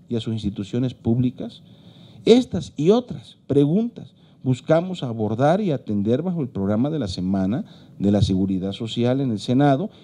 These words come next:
en su edición dos mil catorce. A nombre de mis compañeras y compañeros senadores de la Comisión de Seguridad Social, les reitero nuestra cordial bienvenida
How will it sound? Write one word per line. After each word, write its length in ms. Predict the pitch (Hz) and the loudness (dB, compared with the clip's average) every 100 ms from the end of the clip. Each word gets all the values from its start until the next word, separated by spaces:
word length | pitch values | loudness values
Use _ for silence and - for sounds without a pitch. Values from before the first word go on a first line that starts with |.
| - | -6
en 140 | 107 101 | -2 0
su 100 | 104 | 2
edición 580 | 98 98 127 131 202 - | 2 2 0 0 -6 -6
dos 200 | 107 92 | -4 2
mil 180 | 95 92 | 2 2
catorce. 520 | 95 - 80 - - - - - - | -4 -6 -6 -8 -14 -18 -20 -20 -6
A 80 | - | 4
nombre 360 | 104 156 175 170 | 6 6 4 2
de 100 | 135 | 0
mis 200 | 120 104 | -2 -4
compañeras 760 | 110 104 107 107 127 151 143 | -8 -6 -4 -4 0 2 2
y 60 | 117 | 0
compañeros 800 | - 95 95 98 117 135 127 - | -2 -4 -4 -4 -2 -2 -4 -4
senadores 600 | 98 92 101 131 139 113 | -4 -2 0 0 0 -4
de 60 | |
la 240 | 95 87 90 | -6 -8 -4
Comisión 600 | 95 95 95 117 131 139 - - - | 0 0 2 0 0 -2 -14 -14 -4
de 120 | 95 | -2
Seguridad 480 | - 87 98 104 113 | 0 0 2 2 0
Social, 560 | 104 - 123 139 175 - - - - | -4 0 2 2 -2 -8 -20 -18 -4
les 180 | 101 | -2
reitero 420 | 98 101 - 127 139 | 0 0 2 0 2
nuestra 320 | 120 - 104 | -2 -4 -6
cordial 580 | - 107 110 151 196 185 | 0 2 4 4 2 0
bienvenida 640 | 143 110 107 117 117 156 | -4 -2 0 0 -2 -6